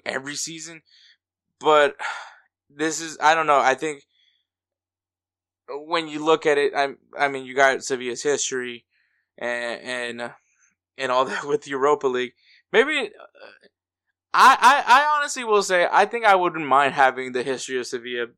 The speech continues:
being the most dominant team in the Europa League, because at least they're, at least they're winning something.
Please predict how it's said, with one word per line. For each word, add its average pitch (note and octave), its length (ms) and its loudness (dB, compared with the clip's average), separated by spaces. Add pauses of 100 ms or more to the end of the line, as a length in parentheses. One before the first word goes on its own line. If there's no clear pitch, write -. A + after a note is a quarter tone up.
(380)
being D#3 240 -2
the D3 60 0
most C#3 220 -2
dominant C3+ 400 2
team C#3 220 -8
in C3 60 -10
the B2+ 80 -14
Europa C3 280 -6
League, B2+ 220 -8 (440)
because G#3 240 2
at F3 60 0
least G3+ 200 0
they're, - 340 0
at C#3 80 0
least A#3 160 2
they're C#3 120 4
winning C3+ 340 0
something. A#2 420 -12